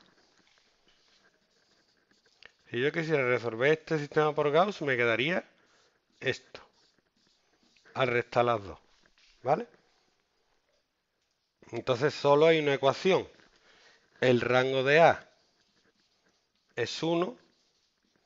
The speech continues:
y el rango de A prima también es uno. Porque solo hay una ecuación linealmente independiente. Pero es menor que el número de incógnitas.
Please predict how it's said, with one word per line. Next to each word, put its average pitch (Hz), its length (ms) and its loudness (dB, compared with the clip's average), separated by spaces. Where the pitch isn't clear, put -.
y 127 100 -4
el 120 100 2
rango 117 340 -2
de 123 80 0
A 120 60 -2
prima 127 340 -4
también 113 320 -6
es 101 60 -10
uno. 85 180 -16
Porque 113 200 -12
solo 120 380 -2
hay 156 240 2
una 139 240 -2
ecuación 143 440 -2
linealmente 127 560 -4
independiente. 113 800 -8
Pero 190 420 6
es 139 120 0
menor 143 440 -2
que 156 100 2
el 139 100 -4
número 127 260 -2
de 127 80 -2
incógnitas. 120 600 -8